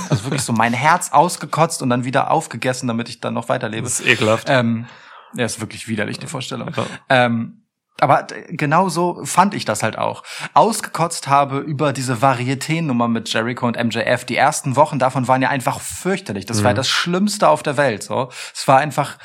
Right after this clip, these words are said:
Speaker 1: mieser als alles, was M J F vorher gemacht hat. Alles. Es war das, die schlechteste Phase in M J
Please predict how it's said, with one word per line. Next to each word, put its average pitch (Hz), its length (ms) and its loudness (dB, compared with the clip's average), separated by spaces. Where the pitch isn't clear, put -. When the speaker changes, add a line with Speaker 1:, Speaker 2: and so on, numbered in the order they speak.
Speaker 1:
mieser 170 600 2
als - 280 0
alles, 143 380 4
was 110 140 -6
M 131 120 0
J 117 160 0
F 123 120 -2
vorher 123 200 4
gemacht 110 300 0
hat. 101 60 -6
Alles. 160 560 4
Es - 140 -2
war 165 120 8
das, 139 220 2
die 143 100 -4
schlechteste 175 720 0
Phase 156 380 4
in 135 80 0
M 135 180 0
J 127 140 0